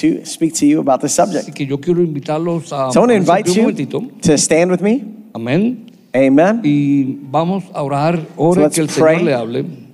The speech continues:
Speaker 1: and pray that the Lord would speak to you. Just
Speaker 2: Padre,
Speaker 1: lower our
Speaker 2: gracias
Speaker 1: monitors a
Speaker 2: porque es
Speaker 1: little
Speaker 2: un
Speaker 1: bit.
Speaker 2: privilegio y un honor
Speaker 1: Thank you, Lord, because it's a privilege and honor
Speaker 2: predicar tu palabra.
Speaker 1: to preach your word.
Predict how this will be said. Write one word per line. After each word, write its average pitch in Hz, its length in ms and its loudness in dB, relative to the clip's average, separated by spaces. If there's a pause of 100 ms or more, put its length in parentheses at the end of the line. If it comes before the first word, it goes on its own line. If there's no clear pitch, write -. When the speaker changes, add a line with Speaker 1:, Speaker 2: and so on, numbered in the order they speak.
(100)
Speaker 1:
and 131 140 0
pray 147 320 2
that 139 220 2
the 135 80 2
Lord 135 240 4
would 127 100 0
speak 143 320 -2
to 160 60 -2
you. 165 80 0
Just - 100 -6 (100)
Speaker 2:
Padre, 160 80 2
Speaker 1:
lower 156 140 4
our 135 60 4
Speaker 2:
gracias - 160 2
Speaker 1:
monitors 202 280 0
a 123 60 -2
Speaker 2:
porque 156 140 0
es - 60 -2
Speaker 1:
little 175 120 4
Speaker 2:
un 175 80 4
Speaker 1:
bit. - 80 -2
Speaker 2:
privilegio 165 420 2
y 160 40 0
un 156 60 -2
honor 139 400 -4 (640)
Speaker 1:
Thank 160 260 2
you, 170 60 4
Lord, 139 180 2
because 139 200 -2
it's - 100 -6
a 127 40 -4
privilege 160 440 0
and 147 100 0
honor 110 480 -2
Speaker 2:
predicar 139 640 0
tu 156 100 -2
palabra. 120 580 0
Speaker 1:
to 143 160 0
preach 165 500 -2
your 131 140 2
word. 117 320 0